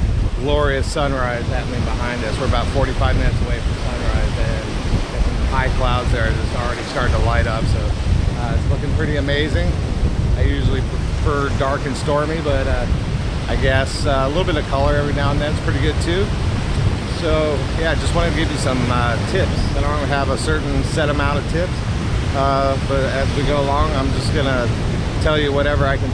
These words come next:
think of that, uh, has enabled me to capture some good seascape, seascape images over the years. So, uh, yeah, wow, look at the sunrise. This is looking amazing. And these aren't gonna be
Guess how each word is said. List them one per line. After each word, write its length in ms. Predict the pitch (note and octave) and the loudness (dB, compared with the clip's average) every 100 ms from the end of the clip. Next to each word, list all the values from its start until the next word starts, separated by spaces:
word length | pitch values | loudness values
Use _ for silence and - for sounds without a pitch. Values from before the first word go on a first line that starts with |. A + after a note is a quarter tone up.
| D#3 | 0
think 160 | D#3 | 0
of 240 | C#3 C3+ C3+ | 0 0 0
that, 220 | C3 B2+ | 0 0
uh, 20 | |
has 760 | A#2+ A#2 - - - - - C#3 | -2 -2 0 0 0 -2 -2 0
enabled 340 | C#3+ C#3+ C#3 | 0 0 0
me 140 | C#3 C3 | 0 0
to 80 | |
capture 400 | B2 C#3+ C3+ - - | 0 0 0 -2 -2
some 180 | C3 A#2+ | 0 0
good 140 | C#3+ C#3 - | -2 -2 0
seascape, 340 | C#3+ - - - - - - | 0 0 -2 -2 -4 -4 -2
seascape 420 | E3 - D3 C#3+ C3+ | -2 -2 0 0 0
images 420 | D3 C#3+ C3 - | 2 2 0 0
over 160 | C3 - | 0 0
the 140 | - | 0
years. 220 | - - - | 0 0 0
So, 100 | - A2+ - - - - - - - | 0 0 0 0 0 0 0 0 0
uh, 300 | C#3 C3+ B2+ B2+ C3+ | 0 0 0 0 0
yeah, 120 | E3 D#3 - - E3 | 0 0 -2 0 0
wow, 140 | D#3+ | 2
look 100 | C3 | 2
at 100 | - - | 2 2
the 80 | - | 2
sunrise. 460 | G3+ E3+ C3 A2 - | 2 2 0 0 0
This 160 | - | 0
is 160 | - - | 0 0
looking 240 | - - - | 0 0 0
amazing. 320 | - - - - - - - - - - - - - | 0 0 0 0 0 0 0 0 2 0 0 0 0
And 80 | C3 | 2
these 180 | E3+ G3+ | 2 2
aren't 200 | F#3 E3 | 0 2
gonna 160 | D#3 | 2
be 260 | - C#3 D3 | 0 0 -2